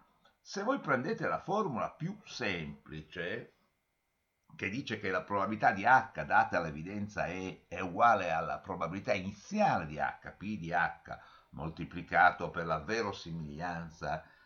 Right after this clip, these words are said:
eh, di H al, rispetto ad E, vale a dire per la probabilità P di E dato H, il tutto diviso per la probabilità di E,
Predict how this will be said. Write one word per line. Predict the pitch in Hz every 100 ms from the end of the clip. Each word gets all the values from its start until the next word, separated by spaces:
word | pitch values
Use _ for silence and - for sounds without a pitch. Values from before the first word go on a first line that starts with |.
| _ _ -
eh, | 85 82 76
di | 80
H | 92 92 - 78
al, | 71 62 64 - -
rispetto | 82 - 80 - 85
ad | 71
E, | 65 107
vale | 73 71
a |
dire | 73 98 90
per | 95
la | 82
probabilità | - 95 92 95 95 101 95
P | - -
di | 117 113 107 101 101 98 98
E |
dato | 82 80 - 73
H, | 67 - - 78 101 - _ _ _ _
il | 170 170 -
tutto | 226 156 139
diviso | 117 131 131 147 120 82 65 76 67 - _ _
per | 123 123 101 - - -
la | 82 98 104 - -
probabilità | 98 101 95 95 95 - 120 127 - 76
di | 110 107 85
E, | 80 123 139